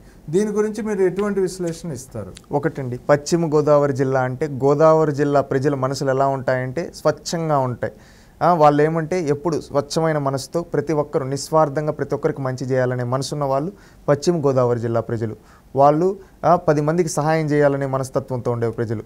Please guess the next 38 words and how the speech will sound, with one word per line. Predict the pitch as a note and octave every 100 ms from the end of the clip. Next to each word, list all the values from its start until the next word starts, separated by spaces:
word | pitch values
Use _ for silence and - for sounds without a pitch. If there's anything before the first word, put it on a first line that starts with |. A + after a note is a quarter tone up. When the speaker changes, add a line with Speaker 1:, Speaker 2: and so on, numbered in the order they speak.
| -
Speaker 2:
అదేవిధంగా | D3+ E3+ E3 E3
తెలుగుదేశం | D3 D3+ D#3 D#3+ D#3
పార్టీ | C3+ C#3 C3+
హయాంలో | C3+ C3+ C#3+ C#3+
ఇక్కడ | C3+ C3 B2+
ఏం | C3+
జరిగిందంటే | C3+ B2+ B2 B2+ - -
అభివృద్ధి | D3+ A3 A#3 D#3
జరిగింది. | B2+ A#2 A2+ A2 C#3
జగన్మోహన్ | C#3 F3 F#3 F3 D#3+
రెడ్డి | C#3+ C3
గారి | C3 B2+
ప్రభుత్వంలో | C3 C3 D3 F3 C#3
అరాచకాలు | C#3+ E3 F3 D3+
జరుగుతున్నాయి. | A#2+ A2+ A2 A2+ - - - - C#3
ఏ | E3+
విధంగా | F3+ F3+
అంటే | E3
పశ్చిమ | E3 C#3+ C#3+ F3 D3+
గోదావరి | C#3+ C#3 C3
జిల్లాలో | A#2+ A#2+ C3
తెలుగుదేశం | D3 D#3+ E3+ E3+ E3 C#3+
పార్టీ | C3+ B2+ - F3
ఏ | C#3+ D3+
విధంగా | E3 E3+ E3+ D3+ C3
అభివృద్ధి | C3 D3+ C#3
పనులు | C3+ C3+ C3+ -
ప-, | C#3
పయనింపు | C3+ C#3+ C#3+ B2+
చేసిందంటే | B2+ B2+ A#2+ B2
అండి, | D#3 F3 - - - E3
పోలవరం | F3+ F#3+ F3
ప్రాజెక్టు | B2+ B2+ B2 C3 F#3
మన | D#3 C3+
పశ్చిమ | C3+ B2+ D3+ C3+
గోదావరి | A#2+ A2+ G#2+
జిల్లా | A2 A2
ఉంది. | G#2+